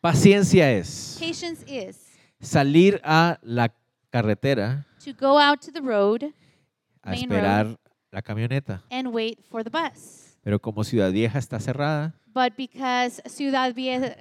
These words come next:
Speaker 2: Vieja is closed,
Speaker 1: entonces la camioneta no pasa
Speaker 2: the, the bus is not gonna go by.
Speaker 1: y no pasa.
Speaker 2: And it doesn't go
Speaker 1: Y ya
Speaker 2: by.
Speaker 1: llevo quince, veinte minutos
Speaker 2: And
Speaker 1: esperando.
Speaker 2: I've been waiting for fifteen, twenty minutes,
Speaker 1: Media hora.
Speaker 2: half an hour.
Speaker 1: Y me dice, "No, no, sí, ya va a pasar.
Speaker 2: And
Speaker 1: Solo
Speaker 2: someone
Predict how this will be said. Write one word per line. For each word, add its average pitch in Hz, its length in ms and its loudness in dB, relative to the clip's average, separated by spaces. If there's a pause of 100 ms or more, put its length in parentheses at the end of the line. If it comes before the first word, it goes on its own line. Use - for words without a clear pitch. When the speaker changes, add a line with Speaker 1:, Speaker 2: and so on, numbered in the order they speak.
Speaker 2:
Vieja 240 360 -8
is 214 120 -10 (180)
closed, 247 640 0
Speaker 1:
entonces 117 420 0
la 123 80 -4
camioneta 131 440 -4
no 110 120 -6
pasa 123 320 -6 (380)
Speaker 2:
the, 262 260 0
the 262 80 -8
bus 277 200 -4
is 262 100 -12
not 226 180 -8
gonna 208 160 -16
go 220 180 -6
by. 202 420 -8 (280)
Speaker 1:
y 107 100 -6
no 95 120 -4
pasa. 151 440 -6 (100)
Speaker 2:
And 247 120 -10
it 233 100 -10
doesn't 214 400 -10 (220)
go 202 100 -10
Speaker 1:
Y 208 60 -2
ya 110 180 0
Speaker 2:
by. - 60 2
Speaker 1:
llevo 117 180 4
quince, 135 340 0
veinte 135 260 -4
minutos 110 360 -6
Speaker 2:
And 120 80 -4
Speaker 1:
esperando. 139 480 -4
Speaker 2:
I've 233 160 -6
been 254 160 -6
waiting 320 240 -2
for 285 160 -10
fifteen, 277 520 -10
twenty 254 240 -12
minutes, 247 260 -6
Speaker 1:
Media 101 280 -4
hora. 139 300 -6 (560)
Speaker 2:
half 262 180 -6
an 285 80 -6
hour. 226 440 -4
Speaker 1:
Y 117 40 -6
me 117 100 2
dice, 123 220 2
"No, 185 180 2
no, 226 220 2
sí, 208 260 -2
ya 196 120 2
va 226 80 2
a 220 60 -4
pasar. 202 560 -4
Speaker 2:
And 262 100 -10
Speaker 1:
Solo 196 200 4
Speaker 2:
someone - 20 4